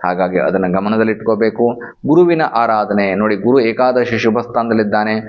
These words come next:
ಗುರು ಚೆನ್ನಾಗಿದ್ರೆ ನಿಮ್ಗೆ ಯಾವುದೇ ರೀತಿಯಾದಂತಹ ಕಷ್ಟಗಳು ಸಿಂಹರಾಶಿಯವರು ಬರೋದಿಲ್ಲ. ಇನ್ನು ಲಾಭಾಧಿಪತಿ ಮತ್ತು ಧನಾಧಿಪತಿ ಆಗಿರತಕ್ಕಂಥವನು ಏಕಾದಶಿ ಶುಭ ಸ್ಥಾನಕ್ಕೆ ಬರ್ತಾನೆ. ಹನ್ನೊಂದನೇ ಮನೆ ಅಧಿಪತಿ ಹನ್ನೊಂದನೇ ಮನೆಯಲ್ಲಿದ್ದಾಗ ಪ್ರಾಬ್ಲಮ್ ಆಗೋದಿಲ್ಲ,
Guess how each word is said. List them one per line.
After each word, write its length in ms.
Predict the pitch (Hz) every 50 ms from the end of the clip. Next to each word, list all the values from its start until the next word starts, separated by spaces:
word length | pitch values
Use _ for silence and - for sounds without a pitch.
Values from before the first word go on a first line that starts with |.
| - - - - - 113 123
ಗುರು 240 | 143 165 175 -
ಚೆನ್ನಾಗಿದ್ರೆ 600 | - 135 131 139 139 131 131 127 123 127 123 110
ನಿಮ್ಗೆ 320 | 95 101 113 113 117 110 101
ಯಾವುದೇ 420 | 101 98 107 120 123 127 131 131
ರೀತಿಯಾದಂತಹ 720 | 123 120 - 104 110 107 104 107 107 101 - 95 98 95 90 -
ಕಷ್ಟಗಳು 360 | 101 95 - - 101 123 139
ಸಿಂಹರಾಶಿಯವರು 720 | 131 - 98 90 90 85 78 76 - - 98 - 101 95
ಬರೋದಿಲ್ಲ. 440 | 90 85 85 82 80 82 82 85 87 - - - - - _ - - - - - - - -
ಇನ್ನು 220 | - 147 151 131 113
ಲಾಭಾಧಿಪತಿ 800 | 107 101 95 113 123 131 139 139 139 143 143 131 123 139 139
ಮತ್ತು 240 | 131 127 - 113 101
ಧನಾಧಿಪತಿ 560 | 104 104 110 113 117 117 113 104 107 104 107
ಆಗಿರತಕ್ಕಂಥವನು 920 | 104 101 98 98 - - 95 - - 98 92 87 98 92 90 90 90 - - - - - -
ಏಕಾದಶಿ 580 | 110 113 - 131 127 127 123 127 127 - 127 120
ಶುಭ 260 | 113 - 110 110 123
ಸ್ಥಾನಕ್ಕೆ 540 | 120 - - - 120 117 117 120 107 - 117
ಬರ್ತಾನೆ. 440 | 104 101 101 - - 98 98 95 -
ಹನ್ನೊಂದನೇ 500 | - 107 107 113 120 123 123 123 123 123
ಮನೆ 180 | 123 123 123
ಅಧಿಪತಿ 340 | 123 117 120 113 123 120 139
ಹನ್ನೊಂದನೇ 380 | 123 117 120 123 127 127 127 123
ಮನೆಯಲ್ಲಿದ್ದಾಗ 560 | 123 123 131 135 135 127 123 143 147 147 -
ಪ್ರಾಬ್ಲಮ್ 380 | 135 127 117 110 117 117 113 110
ಆಗೋದಿಲ್ಲ, 360 | 107 104 104 104 104 101